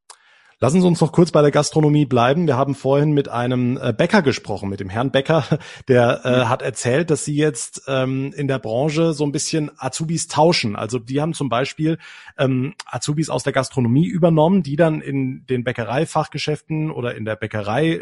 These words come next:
Speaker 1: in der Backstube selbst ihre Ausbildung fortsetzen konnten. Und, äh, er sagte, das wäre eine Chance,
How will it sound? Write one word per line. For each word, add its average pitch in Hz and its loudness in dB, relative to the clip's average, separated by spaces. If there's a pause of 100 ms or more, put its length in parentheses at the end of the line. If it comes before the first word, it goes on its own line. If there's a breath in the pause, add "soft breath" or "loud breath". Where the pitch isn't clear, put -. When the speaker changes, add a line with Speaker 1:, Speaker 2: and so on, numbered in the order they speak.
(140)
Speaker 1:
in 117 -16
der 110 -6
Backstube 117 -6
selbst 113 -4
ihre 117 -6
Ausbildung 123 -6
fortsetzen 147 -6
konnten. 156 -4 (340 loud breath)
Und, 151 2
äh, 139 -4
er 135 -2
sagte, 123 0
das 147 -4
wäre 160 0
eine 139 -4
Chance, 147 0